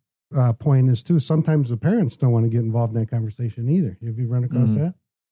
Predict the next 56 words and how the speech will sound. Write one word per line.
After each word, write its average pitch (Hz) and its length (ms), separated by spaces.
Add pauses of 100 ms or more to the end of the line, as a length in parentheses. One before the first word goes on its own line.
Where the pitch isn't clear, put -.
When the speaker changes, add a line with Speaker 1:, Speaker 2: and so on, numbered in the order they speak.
(300)
Speaker 2:
Yeah, 139 240
Speaker 1:
Yeah. 156 180
Speaker 2:
yeah. 127 200
Speaker 1:
I 151 60
mean, 151 160
I 151 100
Speaker 2:
Yeah. 226 60
Speaker 1:
can, 165 140
I 165 120
can 190 160
tell 160 140
you 143 80
a 131 40
personal 139 420
story 131 300
now. 156 200
I 147 40
have 127 120
a 110 80
client 127 380
up 123 120
there, 135 100
and 127 80
I 135 80
talked 131 280
to 139 40
you 165 60
about 143 200
it 113 140
last 123 240
week, 180 140
Charlie, 110 340
Speaker 2:
Mm. 127 280 (360)
Speaker 1:
is 127 140
that, 131 340
um, 123 280 (400)
she 190 280
doesn't 160 260
have 147 200
any 135 180
children, 180 460
but 131 140
she 160 180
named, 135 480
uh, 123 200
trust - 360
as 120 120
a 117 40
beneficiary 120 720
and 113 360 (200)
had 120 200
twelve 131 260
or 123 40
fourteen 120 400
different, 113 380
uh, 107 220